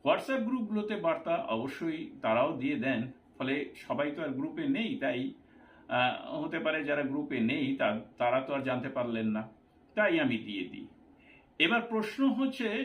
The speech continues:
যে এসএসকে এমএসকে শিক্ষকদের ইপিএফ আদৌ দেবে কি না? এবার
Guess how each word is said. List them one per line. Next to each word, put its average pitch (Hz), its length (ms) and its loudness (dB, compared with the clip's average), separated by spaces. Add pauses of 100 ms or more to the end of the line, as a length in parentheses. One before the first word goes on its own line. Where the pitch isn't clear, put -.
(140)
যে 180 120 0 (1600)
এসএসকে 269 400 -2
এমএসকে 269 320 0 (100)
শিক্ষকদের 214 460 0 (180)
ইপিএফ 214 380 0 (640)
আদৌ 214 200 0 (180)
দেবে 160 260 2 (200)
কি 127 120 0 (160)
না? 85 120 -4 (1400)
এবার 113 160 2